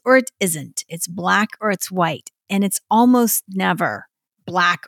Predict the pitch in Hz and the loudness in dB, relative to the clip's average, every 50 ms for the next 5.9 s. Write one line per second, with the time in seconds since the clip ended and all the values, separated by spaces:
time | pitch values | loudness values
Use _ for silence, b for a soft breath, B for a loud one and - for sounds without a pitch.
0 | - _ 185 190 175 160 175 170 175 170 160 147 104 - - - - - _ _ | -18 _ -8 -6 -6 -6 -6 -6 -4 -4 -2 -4 -4 -6 -10 -14 -16 -16 _ _
1 | _ - - - - 233 226 226 226 208 B B B B B B 202 220 233 233 | _ -6 -6 0 2 4 4 4 4 2 B B B B B B 2 2 4 4
2 | 208 - - 233 226 233 240 247 233 - - - - 214 208 196 196 202 196 185 | 2 0 0 2 4 4 4 4 4 2 -2 -4 -2 0 0 2 2 0 -4 -4
3 | - - 208 - - 202 196 185 - - 208 202 196 190 185 180 175 170 175 170 | -4 -6 -8 -6 -4 -4 -4 -4 -4 -4 -2 0 0 0 0 -2 -2 -4 -6 -8
4 | - - 202 185 185 175 - - 190 175 190 180 170 160 139 101 90 - _ _ | -6 -4 -2 -2 -2 -2 -4 -6 -8 -6 -4 -2 -2 -2 -4 -8 -12 -18 _ _
5 | _ _ _ _ _ 214 202 220 233 226 - - - - 233 208 202 - | _ _ _ _ _ -8 -2 -2 0 0 0 -2 -2 0 -2 -2 -2 -6